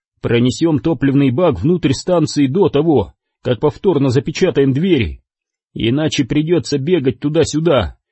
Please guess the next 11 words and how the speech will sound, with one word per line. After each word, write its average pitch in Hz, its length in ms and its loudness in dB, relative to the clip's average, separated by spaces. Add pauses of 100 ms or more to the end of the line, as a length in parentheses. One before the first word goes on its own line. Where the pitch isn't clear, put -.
(200)
и 123 80 -4
постоянно 175 600 0
заделывать 147 680 2
повреждённую 143 720 0
дверь. 131 460 0 (480)
Так 151 320 -2
мы 175 140 2
нарвёмся 170 560 2
на 180 120 0
новые 165 360 2
проблемы». 160 720 0